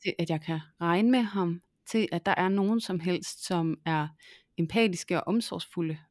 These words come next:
omkring mig. Og det hænger jo sammen med et traume, jeg har fra, da min mor, hun blev syg i sin tid, hvor jeg var de her ti år gammel,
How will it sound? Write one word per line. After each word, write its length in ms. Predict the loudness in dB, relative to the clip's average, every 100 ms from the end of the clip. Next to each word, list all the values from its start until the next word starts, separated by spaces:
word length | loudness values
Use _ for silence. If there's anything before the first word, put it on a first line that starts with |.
| -6
omkring 460 | -4 -2 -2 -2
mig. 100 | -6 -10 _ _ _ -20 -20 -20 _ 0
Og 60 |
det 140 | 2 4
hænger 160 | 4
jo 60 | 2
sammen 360 | 0 0 0 0
med 220 | 0 -2 -6 _
et 260 | 0 0 -4 _ _
traume, 420 | -2 2 2 2
jeg 140 | 0 -2
har 300 | 0 -2 -4
fra, 320 | -8 -6 -6 -10 _ _
da 180 | -6 -6 -8 _ _
min 180 | 0 2
mor, 180 | 2 2
hun 160 | 0
blev 120 | -4 -8
syg 280 | -4 -2
i 40 | -4
sin 260 | -4 -6
tid, 260 | -4 -6 -4
hvor 120 | -4
jeg 120 | -6 -4
var 120 | -4
de 120 | -4
her 120 | -6 -6
ti 280 | -2 0 2
år 120 | 0
gammel, 400 | -2 -2 -2